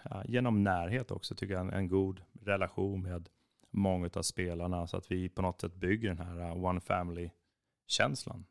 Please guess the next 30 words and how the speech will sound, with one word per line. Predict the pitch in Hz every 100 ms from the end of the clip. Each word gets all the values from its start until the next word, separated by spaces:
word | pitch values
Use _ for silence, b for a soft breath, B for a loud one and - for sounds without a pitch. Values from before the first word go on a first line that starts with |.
| _
Eh, | 98 92 90 90
och | 87 -
det, | 95 110 120
det | 92 104
är |
ett | 143
arbete | - 85 87
som | -
måste | 87 -
fortlöpa. | 87 92 - - 60 - 98 92 - _ _ _ _ _ _ _ _
Ehm, | 87 87 85 85 85 85 82 101
jag | 101
kan | -
känna | 95 95 90
mig | 90 90 90 85
att | - - - - 107 107 -
jag | -
har | - 101
inte | 98 87 -
riktigt | 107 - - 90
hunnit | 101 95
ner | 95 92 92
i, | 90 90
i | 95
juniorleden | 90 90 92 95 92 87 - 95 92 95 92
fullt | - 92 90 -
ut | 90 90
på | -
den | 85 104 110
nivån. | 95 80 82 101